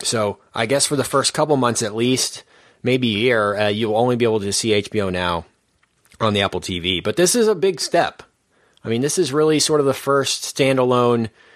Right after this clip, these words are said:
service from a network. I mean, all the other networks really require,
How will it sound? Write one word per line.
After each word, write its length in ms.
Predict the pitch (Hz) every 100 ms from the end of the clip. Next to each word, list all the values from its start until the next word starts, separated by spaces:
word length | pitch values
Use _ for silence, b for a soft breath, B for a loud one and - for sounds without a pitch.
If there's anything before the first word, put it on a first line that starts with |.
| b
service 460 | - 147 143 127 -
from 220 | 131 117
a 20 |
network. 500 | 117 131 101 82 85
I 40 | 107
mean, 220 | 104 104
all 140 | 117
the 120 | 120
other 340 | 120 117 110 - b b
networks 420 | 120 117 113 -
really 280 | 113 117 113
require, 680 | 107 - 104 104 98 92